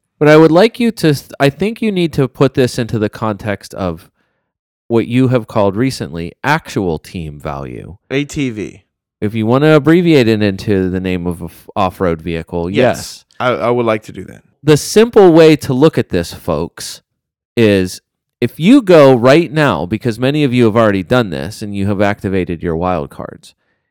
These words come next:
Speaker 1: clear out every single player in your squad and make it completely empty.
Speaker 2: Right.
Speaker 1: And then look at what amount of money you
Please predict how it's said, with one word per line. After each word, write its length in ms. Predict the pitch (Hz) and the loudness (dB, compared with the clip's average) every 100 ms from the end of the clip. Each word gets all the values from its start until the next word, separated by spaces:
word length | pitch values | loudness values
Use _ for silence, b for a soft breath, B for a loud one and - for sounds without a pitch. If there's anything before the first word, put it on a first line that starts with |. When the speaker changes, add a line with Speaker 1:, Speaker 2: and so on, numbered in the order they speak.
| _ - | _ -14
Speaker 1:
clear 360 | - 208 277 247 | -2 0 2 4
out 320 | 180 165 _ - | 4 2 _ 2
every 340 | 151 151 170 | 2 4 0
single 440 | 151 - 143 123 110 | 0 -6 -4 -4 -4
player 720 | - 123 104 80 73 67 _ _ _ _ _ - | -6 -2 0 -2 -8 -14 _ _ _ _ _ -4
in 240 | 156 160 | -2 0
your 240 | 151 135 | 0 0
squad 720 | 127 - - 113 92 71 - - _ _ _ _ _ - | 0 -6 -2 0 0 -6 -16 -20 _ _ _ _ _ -8
and 160 | 113 | -4
make 220 | 120 135 123 | 0 0 -2
it 120 | - | -8
completely 680 | - 101 - 165 131 151 - | -14 -8 0 2 2 -2 -2
empty. 520 | 120 107 - - _ _ - | -4 -4 -10 -16 _ _ -14
Speaker 2:
Right. 240 | 101 101 _ _ - | -14 -14 _ _ -4
Speaker 1:
And 180 | 139 131 | -2 0
then 180 | 135 123 | 0 0
look 380 | 127 135 190 - | 2 2 2 2
at 180 | 156 151 | 2 2
what 380 | 123 127 139 - _ - | 2 2 2 0 _ -6
amount 380 | 123 123 120 120 | -4 0 0 0
of 140 | 107 98 | -4 -12
money 640 | 104 113 113 98 87 80 _ | -4 -2 -2 -2 -8 -14 _
you 380 | 107 123 123 | -4 0 0